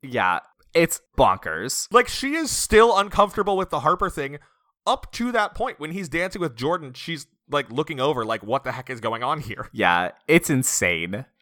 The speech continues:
Speaker 1: Um, wow.
Speaker 2: It is just bananas.
Speaker 1: But this, I guess, that's points one and two.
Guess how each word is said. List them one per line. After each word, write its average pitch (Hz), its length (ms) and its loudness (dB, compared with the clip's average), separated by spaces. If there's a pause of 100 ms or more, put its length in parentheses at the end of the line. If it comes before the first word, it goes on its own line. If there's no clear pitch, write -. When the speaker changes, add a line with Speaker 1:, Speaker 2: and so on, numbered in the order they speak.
(200)
Speaker 1:
Um, 117 440 8 (1400)
wow. 85 400 2 (280)
Speaker 2:
It 180 180 -2
is 175 200 -2
just 139 340 -8
bananas. - 580 -10 (220)
Speaker 1:
But 196 200 4
this, 226 200 2
I 190 160 4
guess, 180 360 4 (100)
that's 175 220 6
points 180 320 6
one 170 180 6
and 170 160 0
two. 185 400 8